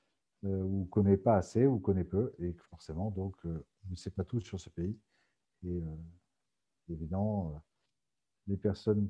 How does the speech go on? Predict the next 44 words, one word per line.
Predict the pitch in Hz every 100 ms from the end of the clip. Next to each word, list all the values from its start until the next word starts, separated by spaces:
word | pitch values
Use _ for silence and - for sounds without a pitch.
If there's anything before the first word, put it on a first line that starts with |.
| -
que | 92
nous | 98
sommes | - 117 104 98
dans | 98
cette | - 90
équipe | 90 98
du | 92
Fansec, | 95 87 - 139
nous | -
sommes | 101 98
là | 113
pour | 110 92 95
répondre | 101 113 104
à |
vos | 90
questions, | 90 92 - 139 151 139 104
euh, | 87
vous | 95 98
aider | 90 107 127
à | 101
trouver | 92 - 113
des | 110
réponses. | 92 87 117 151 - _ _ _
Pas | 117
forcément | 107 104 123 113
vous | 101
fournir | - 101 98
des | 87
réponses, | 82 - 165 -
puisqu'on | - -
ne | 85
peut | 85
pas | 90
tout | 82
faire, | - 139
et | 98
surtout, | 85 80
on | 95
n'est | 85
pas, | - 90
par | 82
exemple, | 82 95 90
avocat | 85 82
d'immigration. | 85 85 - - 117